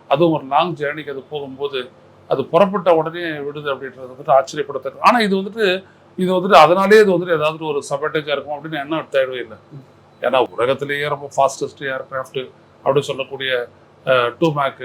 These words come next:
ஏர்கிராஃப்ட் வந்துட்டு பாத்தீங்க அப்படின்னம்னா, அ, பிரான்ஸ் உருவாக்குனது தான். அதுவே பாத்தீங்க அப்படின்னம்னா இதே மாதிரி டேக் ஆஃப் ஆன உடனே தான் விழுந்து இதாச்சு.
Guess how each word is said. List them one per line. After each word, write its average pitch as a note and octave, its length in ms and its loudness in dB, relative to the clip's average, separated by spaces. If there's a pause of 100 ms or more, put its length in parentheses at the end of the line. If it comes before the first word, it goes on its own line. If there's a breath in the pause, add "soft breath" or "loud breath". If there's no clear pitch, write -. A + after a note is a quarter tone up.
(300)
ஏர்கிராஃப்ட் B2+ 480 -8
வந்துட்டு B2+ 280 -8
பாத்தீங்க B2 280 -4
அப்படின்னம்னா, B2 600 -6 (380)
அ, C3 360 2 (580)
பிரான்ஸ் D3+ 340 6
உருவாக்குனது B2+ 540 -2
தான். A2+ 200 -2 (440)
அதுவே D3 300 2
பாத்தீங்க D#3 440 2
அப்படின்னம்னா C#3+ 380 -10
இதே D#3 180 -8
மாதிரி D3+ 320 -4
டேக் D#3 100 -4
ஆஃப் C#3 160 0
ஆன C3 100 0
உடனே B2 200 -12
தான் C3+ 140 -4
விழுந்து C3 320 -12
இதாச்சு. B2+ 440 -6